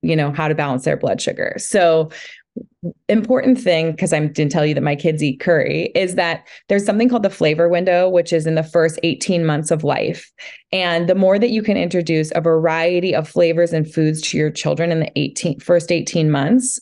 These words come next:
um, that's, you know, on average, they're eating around, you know, four to six months. So you introduce that, the real food then, that variety really matters in that next year because you can introduce foods less and they're accepted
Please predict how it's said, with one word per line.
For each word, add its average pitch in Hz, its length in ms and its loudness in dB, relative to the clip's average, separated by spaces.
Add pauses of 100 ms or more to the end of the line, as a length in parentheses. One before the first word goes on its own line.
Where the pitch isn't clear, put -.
um, 156 160 0
that's, 151 360 -4
you 170 80 0
know, 156 140 0
on 165 220 -2
average, 156 400 0
they're 151 200 0
eating 156 300 -2
around, 151 460 -2
you 156 100 -2
know, - 80 -6
four 180 220 2
to 165 60 -2
six 165 340 -4
months. 160 520 0
So 165 100 -4
you 147 80 0
introduce 160 460 -2
that, - 300 -4
the 156 340 0 (260)
real 185 420 2
food 185 380 0
then, 208 400 2 (400)
that 214 200 -2
variety 190 760 2
really 170 480 0
matters 156 680 0
in 160 220 0
that 160 200 -2
next 160 340 -4
year 156 360 2
because 165 680 0 (220)
you 202 240 2
can 208 180 0
introduce 185 540 -2
foods 175 320 -2
less 165 760 0
and 180 180 0
they're 165 160 2
accepted 160 800 -4